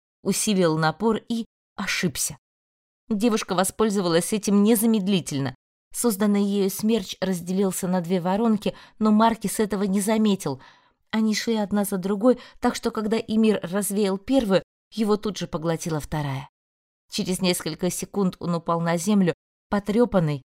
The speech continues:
если не сказать пожеванный. А девушка, моментально забыв о сопернике, обернулась в сторону нашей ложи,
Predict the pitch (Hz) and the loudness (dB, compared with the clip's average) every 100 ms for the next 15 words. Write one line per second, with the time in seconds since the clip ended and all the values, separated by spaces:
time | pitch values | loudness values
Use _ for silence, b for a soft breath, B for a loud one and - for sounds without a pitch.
0 | _ _ 185 180 190 - 180 170 - 139 | _ _ -6 -2 -2 -2 -2 -2 -2 -6
1 | - 131 - 127 120 110 117 120 123 _ | -4 -6 -6 -6 -6 -8 -10 -12 -16 _
2 | _ _ _ _ - 220 233 240 233 208 | _ _ _ _ -4 -2 0 0 -2 0
3 | 202 202 196 196 196 180 170 170 170 - | 2 2 0 0 -2 -2 -2 -4 -4 -6
4 | 175 185 - 233 202 180 - - _ _ | -6 -6 -2 -2 0 -2 -2 -8 _ _
5 | - 175 208 190 202 175 - - - 180 | -6 -2 0 2 2 2 -2 -6 -2 0
6 | 165 160 165 - 180 180 240 - | 0 0 -2 0 -2 2 2 2